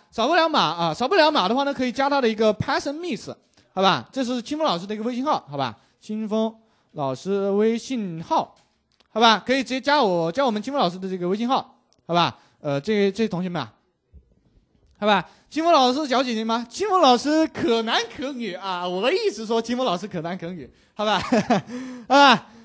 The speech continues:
哎，那么这是关于这一个啊，就是拍项目怎么是中文，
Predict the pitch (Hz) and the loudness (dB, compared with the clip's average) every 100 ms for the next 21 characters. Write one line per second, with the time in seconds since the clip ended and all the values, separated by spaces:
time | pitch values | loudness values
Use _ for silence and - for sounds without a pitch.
0 | - - 220 208 165 139 277 320 330 359 | -20 -8 -2 -2 -2 -2 2 2 2 -2
1 | 320 311 311 302 403 247 185 165 143 208 | 0 0 0 0 0 0 0 0 -2 -2
2 | 240 233 233 233 320 349 185 139 170 226 | 0 0 0 -4 -4 -4 -4 -6 -10 -8
3 | 214 320 | -8 -8